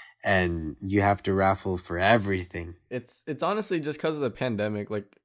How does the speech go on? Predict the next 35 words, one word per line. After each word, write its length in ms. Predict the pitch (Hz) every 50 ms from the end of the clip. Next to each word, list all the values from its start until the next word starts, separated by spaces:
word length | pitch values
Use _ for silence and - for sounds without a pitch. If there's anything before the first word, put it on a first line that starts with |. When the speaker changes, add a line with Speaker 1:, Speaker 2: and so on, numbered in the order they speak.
| _
Speaker 2:
when 240 | _ 113 120 123 120
the 60 | 123
pandemic 500 | 117 127 135 131 135 135 139 147 151 147
hit 140 | - 139 139
and 100 | 139 131
a 40 | 117
lot 120 | 110 110
of 80 | 113 113
people 240 | - 123 113 120 117
are 60 | 113
at 120 | 110 104
home, 220 | 101 101 104 104 104
they're 120 | 101 101
just 180 | 101 113 104 127
looking 180 | 127 123 123
for 120 | 117 - 110
extra 280 | 107 110 110 - 110
ways 220 | 107 107 110 104 -
to 80 | -
make 180 | 107 107 107 98
money, 300 | 98 101 101 107 110 104
and 180 | 101 98 98 -
selling 320 | - 123 127 143 156 139
shoes 260 | - - 110 123 117
or 80 | 107 101
selling 300 | - 117 120 117 110 101
anything 320 | 98 104 107 - 123 120
really, 240 | 117 120 123 123 123
you 140 | 117 107 104
can 160 | - 110 110
just 160 | 113 113 -
easily 320 | 67 101 101 107 107 104 98
do 160 | 95 101 101
from 180 | - 113 98
home. 320 | 92 92 90 95 98 101